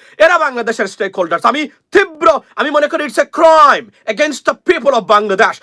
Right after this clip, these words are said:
if you say the political, this dysfunctional, corrupted politicians are the stakeholders of Bangladesh। এটা তীব্র বিরোধিতা করবেন আপনারা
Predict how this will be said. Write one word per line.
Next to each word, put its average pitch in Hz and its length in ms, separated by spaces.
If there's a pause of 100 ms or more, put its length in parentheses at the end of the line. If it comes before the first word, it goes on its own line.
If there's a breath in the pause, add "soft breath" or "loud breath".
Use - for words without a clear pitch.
(140 soft breath)
if 196 120
you 285 160
say 208 160 (180 soft breath)
the - 140
political, 349 380 (120)
this 294 120 (180 soft breath)
dysfunctional, 277 840 (220 loud breath)
corrupted 269 720 (240 soft breath)
politicians 269 520 (180 loud breath)
are 233 100
the 233 80
stakeholders 254 840 (420 soft breath)
of 220 60 (360)
Bangladesh। 180 680 (1200)
এটা 311 160 (240)
তীব্র 349 380
বিরোধিতা 320 320
করবেন 240 260
আপনারা 190 340